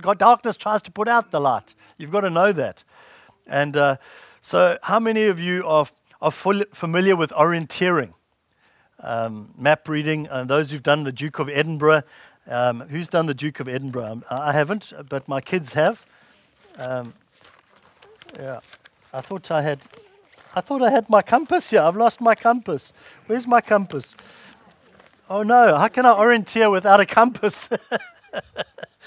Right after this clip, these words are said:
Um, so friends, yeah, you need, you need, need a compass. I mean, uh,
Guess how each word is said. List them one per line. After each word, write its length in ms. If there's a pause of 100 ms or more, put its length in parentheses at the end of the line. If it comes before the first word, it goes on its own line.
(640)
Um, 440 (420)
so 180
friends, 460 (1400)
yeah, 540
you 320
need, 340
you 80
need, 220 (920)
need 220
a 60
compass. 600
I 100
mean, 200
uh, 240